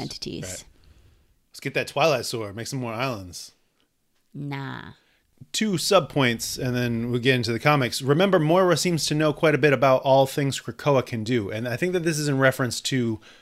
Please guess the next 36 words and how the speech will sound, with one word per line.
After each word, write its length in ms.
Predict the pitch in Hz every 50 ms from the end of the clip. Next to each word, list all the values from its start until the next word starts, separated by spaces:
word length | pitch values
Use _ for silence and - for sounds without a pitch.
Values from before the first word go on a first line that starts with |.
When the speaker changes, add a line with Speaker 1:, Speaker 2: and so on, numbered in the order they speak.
| _ _ _ _ -
Speaker 2:
the 120 | 110 123
life 380 | 117 120 127 127 123 120 - 110
where 120 | 117 113
she 200 | - - - 151 139
partnered 520 | - - - 135 127 117 120 120 104 92
with 220 | 110 123 110 - -
Apocalypse, 800 | - 107 - - 131 117 - - 87 82 - - - - - - -
right? 280 | 160 156 156 156 160 - 151
Speaker 1:
Mm-hmm. 20 |
Speaker 2:
So 360 | 156 190 185 127 113 107 101
she 580 | - - - - - 147 147 147 139 135 127 - _ _ _ _ _ _ _ _ -
and 140 | 117 110
Apocalypse 800 | 107 - - 170 240 233 - 160 139 127 123 - - - - - -
reunited 720 | 113 98 104 135 147 147 135 123 127 151 175 151 120 104
with 140 | 113 110 -
his 160 | 113 104 -
kids 400 | - - 170 196 170 117 - -
who 180 | - - 123
were 200 | 127 123 123 123
on 160 | 113 117 123 113
the 120 | 110 113
other 200 | 110 104 101 92
side. 440 | - - 156 165 156 107 87 85 -
So 120 | - 104
she 280 | 92 - - - 214 240
knows, 640 | 208 156 151 202 208 160 127 117 113 95 87 - - _ _ _ _ _ _ _ _ _ _
which 180 | - 139 - -
I, 340 | 143 135 143 139 139 135
I've 100 | 151 147
always 220 | 175 190 180 151 -
kind 140 | - 147 120
of 80 | 107 -
questioned 580 | - - 170 165 - - - 131 113 107 107 110
as 200 | 107 104 101 -
to 80 | - 101
how 500 | - - 135 131 131 127 120 120 110